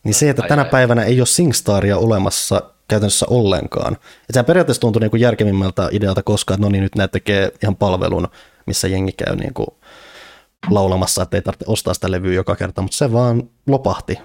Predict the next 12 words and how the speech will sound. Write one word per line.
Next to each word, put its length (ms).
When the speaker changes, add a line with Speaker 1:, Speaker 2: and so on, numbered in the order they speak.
Speaker 1:
Se 240
ei 320
ollut 240
kai 120
kannattavaa 580
vaan 160
millään 260
muotoa, 280
se 120
ei 180
löytänyt 400
sitä, 260